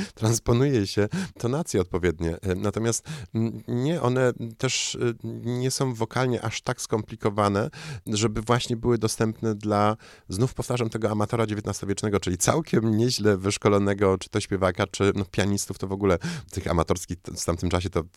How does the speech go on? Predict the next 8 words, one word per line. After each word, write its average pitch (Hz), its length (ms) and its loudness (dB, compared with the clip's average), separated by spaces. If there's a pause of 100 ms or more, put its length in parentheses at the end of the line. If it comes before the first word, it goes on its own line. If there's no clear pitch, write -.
(120)
całkiem 71 480 -6
nieźli 67 320 -2
byli 65 200 -8
pianiści, 65 480 -6
szczególnie 78 320 -4
pianistki, 76 480 -2
więc, 80 400 -2
e, 85 160 -2